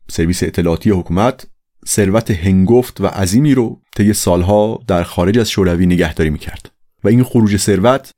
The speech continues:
توی سالها و ماه‌های آخر خیلی هم شدت و سرعت گرفته بود. و حالا تو بحبوحهٔ فروپاشی،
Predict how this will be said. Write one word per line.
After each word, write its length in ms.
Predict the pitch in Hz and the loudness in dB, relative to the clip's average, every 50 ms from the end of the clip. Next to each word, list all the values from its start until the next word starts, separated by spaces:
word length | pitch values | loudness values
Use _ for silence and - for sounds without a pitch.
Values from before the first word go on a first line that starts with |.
| _ | _
توی 160 | - 107 107 104 | -2 0 0 0
سالها 420 | - - 95 90 85 87 101 98 | 2 0 0 0 2 2 0 0
و 80 | 92 87 | 0 0
ماه‌های 320 | 87 87 87 90 95 92 | -2 -2 -2 -2 -2 -2
آخر 280 | 87 87 - - 101 95 | -2 -2 -2 -2 -2 -2
خیلی 260 | - - 104 101 101 | 0 0 0 2 2
هم 260 | 95 95 95 92 - - _ _ _ _ _ _ - | 2 0 0 -2 -4 -8 _ _ _ _ _ _ -10
شدت 320 | - - 90 - - - | -8 -6 -6 -6 -4 -4
و 60 | 98 90 | -4 -4
سرعت 320 | - 92 85 92 101 - | -2 0 0 0 -2 -2
گرفته 300 | - - - - - - | -6 -10 -10 -10 -10 -10
بود. 220 | - - - - - - _ _ _ _ _ _ _ _ _ _ _ _ _ _ - | -10 -12 -12 -16 -20 -20 _ _ _ _ _ _ _ _ _ _ _ _ _ _ -4
و 60 | 101 | -2
حالا 220 | 87 85 92 101 98 | 0 0 0 0 0
تو 120 | 98 110 | 0 0
بحبوحهٔ 500 | 104 104 95 78 80 92 85 90 107 110 | 0 0 0 -2 -2 -2 0 2 4 2
فروپاشی، 760 | 107 - 104 98 92 - - 87 82 - - 127 143 - - | 2 0 -2 -4 -4 -2 -4 -4 -2 0 0 0 0 -2 -6